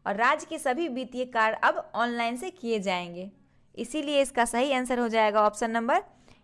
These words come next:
ए और डी। इसका कौन आंसर होगा? ए और डी इसका सही आंसर होगा,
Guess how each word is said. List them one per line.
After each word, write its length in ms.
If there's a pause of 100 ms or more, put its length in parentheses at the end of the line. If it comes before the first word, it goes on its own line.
(200)
ए 180 (180)
और 220
डी। 460 (800)
इसका 180
कौन 240
आंसर 220
होगा? 320
ए 220
और 280 (540)
डी 160
इसका 240
सही 300
आंसर 300
होगा, 280